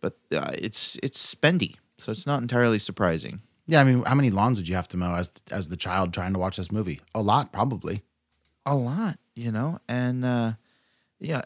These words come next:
Speaker 1: anything, like, how long is it gonna be before there's gonna be three paywalls?
Speaker 2: What are you
Speaker 1: 'Cause
Speaker 2: referring to? You said, you said, like, Disney Plus subscription and then the rental? I guess that's true, huh? They should have given us a discount for having the subscription.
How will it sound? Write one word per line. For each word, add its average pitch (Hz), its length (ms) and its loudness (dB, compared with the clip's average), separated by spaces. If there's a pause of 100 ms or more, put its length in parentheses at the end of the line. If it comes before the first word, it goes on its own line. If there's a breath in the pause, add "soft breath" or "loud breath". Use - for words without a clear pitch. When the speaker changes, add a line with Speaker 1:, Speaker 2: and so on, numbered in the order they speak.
Speaker 1:
anything, 180 380 4
like, 139 240 -2
how - 240 2
long 226 200 10
is 170 80 6
it 139 60 2
gonna 117 140 4
be 104 120 2
before 98 300 2
there's 95 140 2
gonna 98 140 -4
be 85 80 0
three 82 280 -4
paywalls? 95 600 -4 (600 loud breath)
Speaker 2:
What 156 100 8
are 180 40 8
you 196 80 10
Speaker 1:
'Cause - 40 10
Speaker 2:
referring 135 280 6
to? 107 100 2
You 104 100 2
said, 101 140 0
you 120 100 4
said, 110 140 4
like, 92 160 -2
Disney 107 220 2
Plus 101 200 0
subscription 101 460 -2
and 98 100 2
then 98 80 4
the 95 80 4
rental? 90 320 -2 (320)
I - 60 -16
guess - 200 -4
that's - 220 -2
true, 120 320 0
huh? 104 200 0
They 90 100 -2
should 165 140 2
have 165 80 -2
given 123 160 4
us 127 100 0
a - 20 -6
discount 113 440 0
for 95 60 -6
having 101 200 2
the 98 180 0 (120)
subscription. 113 520 -2